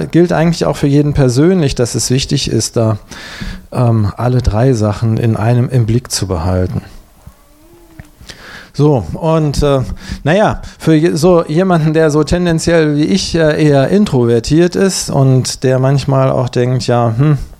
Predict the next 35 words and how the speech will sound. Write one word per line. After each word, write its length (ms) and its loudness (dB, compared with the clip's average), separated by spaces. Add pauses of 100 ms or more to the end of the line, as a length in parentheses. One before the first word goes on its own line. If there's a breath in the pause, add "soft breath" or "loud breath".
(100)
also 500 2
Jesus, 380 0
du 80 0
lebst 320 0
doch 160 -2
in 140 0
mir, 280 2 (560 loud breath)
warum 380 -2
ist 240 -6
das 220 -4
Thema 400 2 (100)
Innen 300 2
jetzt 280 0
so 220 -2
wichtig? 540 -2 (920 loud breath)
Ähm, 440 2
ist 180 0
es 140 -2
überhaupt 380 0
wichtig? 560 -2
Und 500 2
das, 220 -2
da 120 0
braucht 300 0
man 100 2
jetzt 220 0
nicht 160 0
lange 240 2
beten, 340 0
da 100 2
sagt 240 -2
Jesus 280 0
sofort 360 -2
zu, 140 -2
ja. 480 0